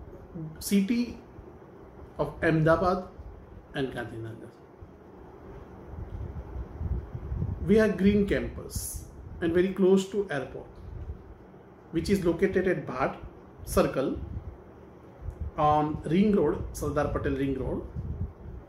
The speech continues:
And our main motive is that we have to provide the moral education with education and overall development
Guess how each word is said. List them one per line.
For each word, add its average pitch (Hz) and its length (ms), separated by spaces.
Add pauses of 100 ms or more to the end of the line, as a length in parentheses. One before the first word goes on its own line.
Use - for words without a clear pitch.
(220)
And 160 240
our 170 240
main 220 340
motive 180 400
is 165 200
that 143 300
we 151 160
have 175 340
to 196 100
provide 156 440
the 151 120
moral 143 440
education 156 800 (600)
with 190 320 (800)
education 139 720
and 165 220
overall 196 360
development 135 680